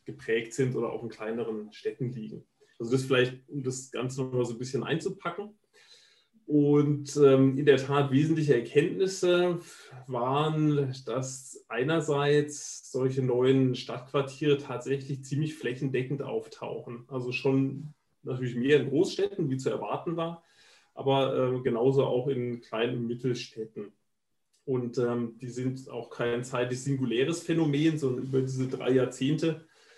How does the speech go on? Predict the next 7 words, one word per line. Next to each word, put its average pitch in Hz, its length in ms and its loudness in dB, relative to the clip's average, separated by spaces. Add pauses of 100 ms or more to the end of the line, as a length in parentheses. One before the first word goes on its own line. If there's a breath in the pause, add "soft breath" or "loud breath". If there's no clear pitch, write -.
(260 loud breath)
äh, 131 200 -2
konnte 131 340 0
man 131 220 2
das 127 180 -2
immer 135 280 0
wieder 151 260 4
beobachten, 135 880 -2